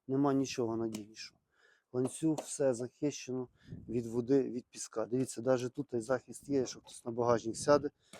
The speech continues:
Комфортне сідло, є, значить, замок, замикати заднє колесо, ключі, все є в комплекті. Значить, у нас серворуль, все працює. Бачите, ви собі там раз, чик,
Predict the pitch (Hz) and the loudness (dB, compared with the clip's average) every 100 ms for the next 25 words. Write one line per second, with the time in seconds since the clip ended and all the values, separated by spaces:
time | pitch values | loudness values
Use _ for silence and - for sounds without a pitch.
0 | - - - _ - 120 - 143 - 120 | -20 -20 -20 _ -6 0 10 10 10 0
1 | - 123 135 151 - _ _ _ - 127 | 0 0 4 4 4 _ _ _ 2 6
2 | 120 113 - 113 117 143 151 139 - _ | 6 4 0 -2 6 8 8 4 0 _
3 | - - 123 139 135 135 143 127 117 120 | -16 -6 4 6 6 4 4 4 4 4
4 | 113 127 - 165 156 147 135 - _ _ | 4 4 2 4 4 2 -4 -12 _ _
5 | - - 120 - 143 - 131 131 131 120 | -18 -8 -6 -2 -2 0 2 4 4 0
6 | 123 110 117 110 - - _ _ _ _ | -8 -8 -6 -6 -8 -20 _ _ _ _
7 | _ _ - 131 123 - - 131 113 - | _ _ 4 6 6 2 0 0 0 2
8 | - 143 131 131 156 170 - _ _ _ | 8 10 10 6 6 4 0 _ _ _
9 | _ _ - - 127 - 123 - 160 151 | _ _ -6 0 0 0 -6 -2 2 2
10 | 131 _ - - _ _ _ - 120 117 | 0 _ -20 -20 _ _ _ -6 -2 -2
11 | - - 127 - 120 117 101 117 160 - | -4 -4 -4 -4 -6 -8 -10 -8 -6 -8
12 | - - | -10 -12